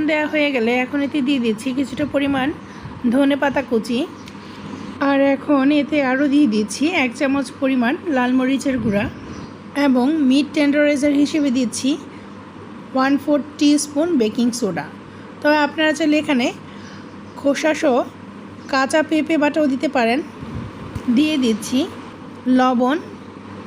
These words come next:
এক চা চামচ পরিমাণ, আপনারা আপনাদের স্বাদ মতন দিয়ে নেবেন। সবশেষে দিয়ে দিচ্ছি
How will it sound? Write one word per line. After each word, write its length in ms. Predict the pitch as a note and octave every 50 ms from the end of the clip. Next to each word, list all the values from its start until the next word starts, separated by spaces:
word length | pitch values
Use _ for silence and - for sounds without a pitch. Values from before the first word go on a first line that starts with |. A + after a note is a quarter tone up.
| - - -
এক 180 | D4 C4 C4 B3 -
চা 120 | - D4+
চামচ 360 | - - D#4 D4 D4 D4+ D4+ D4+ - -
পরিমাণ, 340 | - D4+ D4 C4+ A#3+ G#3+ C#4+ - - - - - - - -
আপনারা 400 | C4 B3+ B3+ A3+ B3 D4 D4+ D4+ D4+
আপনাদের 360 | C#4+ - E4 D4+ B3+ D4 C#4+
স্বাদ 260 | - - C4+ B3 A#3 A#3+
মতন 280 | C#4 C4+ C4 C#4 D4 C#4 C4+
দিয়ে 160 | C4 B3 A#3+
নেবেন। 280 | A#3 G#3+ F#3+ G#3 A3+ D#4 - - - - - - - - - -
সবশেষে 640 | - - C#4+ B3 A#3+ B3 A#3+ - - D4+ C#4+ - E4 D#4
দিয়ে 220 | B3+ D4 D4 D4
দিচ্ছি 400 | A#3+ A#3+ A3+ A3 A3+ - - C#4